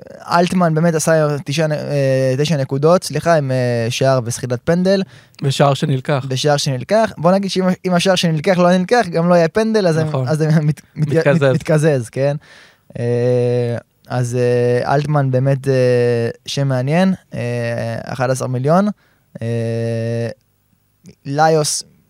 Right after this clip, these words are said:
Speaker 1: שוב, קצת, אמרתי לך, יורד לי ממנו משבוע לשבוע, גם הוצאתי אותו מהרכב. אה, המנדט שלו טיפה, לדעתי, בירידה.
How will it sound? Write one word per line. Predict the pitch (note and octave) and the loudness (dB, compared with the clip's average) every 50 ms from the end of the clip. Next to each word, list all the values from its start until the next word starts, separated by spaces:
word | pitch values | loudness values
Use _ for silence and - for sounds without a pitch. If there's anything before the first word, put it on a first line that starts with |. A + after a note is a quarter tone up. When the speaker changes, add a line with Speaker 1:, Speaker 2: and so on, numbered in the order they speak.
| _ _ _ _ - - | _ _ _ _ -18 -14
Speaker 1:
שוב, | - C#3 C3+ D#3 D#3 D3+ | -14 -12 -12 -10 -10 -12
קצת, | - - D#3 D3+ - - - | -8 -6 -6 -6 -6 -6 -10
אמרתי | C#3 C3+ C#3 C#3 C#3+ | -10 -10 -8 -8 -8
לך, | C#3 | -6
יורד | C3+ B2+ B2+ C3 C#3 | -4 -4 -2 -2 -2
לי | C#3 C#3 | -2 -4
ממנו | C3+ C3+ C3+ C3 C3 C3 B2+ B2+ | -4 -4 -4 -2 -2 -2 -2 -2
משבוע | C3 B2+ B2 - C3 C3 C3+ C3+ | -4 -4 -4 -4 -2 -2 0 -2
לשבוע, | C3 B2+ - C3+ C#3+ D3+ D#3+ D#3 | -2 -2 -4 -4 -2 0 0 2
גם | C#3 | 0
הוצאתי | C3 B2+ - - - | 0 -2 -4 -6 -6
אותו | B2+ B2+ | -6 -4
מהרכב. | B2 B2 C3 - D#3+ E3 E3 F3 F3 _ _ _ _ _ _ _ _ - | -4 -4 -4 -2 -2 -2 -2 -2 -6 _ _ _ _ _ _ _ _ -10
אה, | A2 A2+ A2+ A#2 A#2 A#2 A#2 A#2 A#2 A#2 A#2 A#2 A2+ A2+ A2+ | -6 -6 -4 -4 -2 -2 -2 0 0 0 0 0 -2 -2 -2
המנדט | A#2+ A#2+ A#2+ B2 C3 C3 | -2 -2 -2 -2 -2 -2
שלו | - C#3 B2 | -2 -2 -4
טיפה, | A#2+ C3 - C#3 C3+ | -4 -2 0 0 0
לדעתי, | C3+ B2+ A#2+ A#2 - C#3 | 0 0 -2 -2 -2 -2
בירידה. | C3 C3 B2 A2+ A#2 A#2 C3 D3+ F3+ | -2 0 -2 -2 -2 0 2 2 2